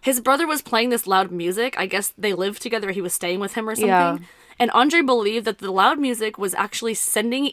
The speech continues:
Speaker 1: evil spirits through the walls, and he didn't like that. So he told the brother
Speaker 2: <laughs> I'll say, I
Speaker 1: to
Speaker 2: wouldn't like
Speaker 1: <laughs>
Speaker 2: that.
Speaker 1: So he told the brother to turn the music off, and
Speaker 2: Yeah.
Speaker 1: when he didn't, he stabbed him and was arrested and placed on suicide
Speaker 2: Mm-hmm.
Speaker 1: watch, but it was not ind-, indicted. So
Speaker 2: Well, how,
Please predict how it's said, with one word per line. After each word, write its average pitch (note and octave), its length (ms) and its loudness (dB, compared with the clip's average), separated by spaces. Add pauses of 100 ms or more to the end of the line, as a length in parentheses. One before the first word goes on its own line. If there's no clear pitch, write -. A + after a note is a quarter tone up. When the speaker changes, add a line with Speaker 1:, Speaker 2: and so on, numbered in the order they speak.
(100)
Speaker 1:
evil B3+ 280 -2
spirits A3+ 580 -2
through B3+ 240 -6
the A3+ 100 0
walls, G#3 640 0
and F#3 80 -2
he A3+ 80 2
didn't A3 160 -2
like F#3 220 0
that. F#2+ 220 -6 (180)
So G3 380 2
he G#3+ 120 -2
told C4 240 2
the C4+ 80 -2
brother A3 360 4
Speaker 2:
<laughs> - 20 8
I'll A#3+ 200 12
say, F#3+ 360 6
I G#3+ 120 12
Speaker 1:
to C4+ 60 8
Speaker 2:
wouldn't C#4 240 8
like E3 180 6
Speaker 1:
<laughs> A3 80 10
Speaker 2:
that. C4 360 10 (400)
Speaker 1:
So C#4 120 0
he C#4 80 4
told D4 200 2
the D4 60 0
brother B3 220 6
to A3+ 80 2
turn A3+ 200 0
the G#3 80 0
music F#3+ 300 0
off, F3 280 2
and G3+ 80 2
Speaker 2:
Yeah. E3 100 2
Speaker 1:
when G3 100 -2
he F#3+ 140 -6
didn't, F#3 540 -4
he F4+ 120 0
stabbed D#3+ 380 -4
him G#3 220 -8 (420)
and G#3 160 0
was G#3 140 -2
arrested F#3+ 340 0
and F#3+ 100 -4
placed F#3 180 -6
on F#3 120 -4
suicide F3 340 -4
Speaker 2:
Mm-hmm. F3+ 80 -4
Speaker 1:
watch, D#3 220 -4
but D#3+ 80 -8
it D#3+ 40 -4
was - 140 -4
not E3 160 -6
ind-, E3 140 -16 (100)
indicted. D#3+ 440 -10 (800)
So - 300 -10
Speaker 2:
Well, G3+ 80 -4
how, A3 300 -2